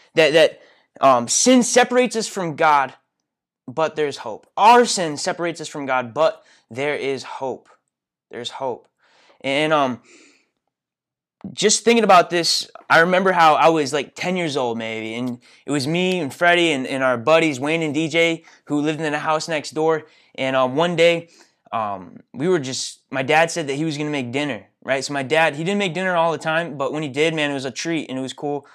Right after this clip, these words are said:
And so we're like, "Wow, Dad's making dinner, that's cool." But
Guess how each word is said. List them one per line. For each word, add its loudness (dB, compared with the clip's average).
And -4
so -2
we're 2
like, -2
"Wow, -2
Dad's -8
making -8
dinner, -4
that's -6
cool." -6
But 0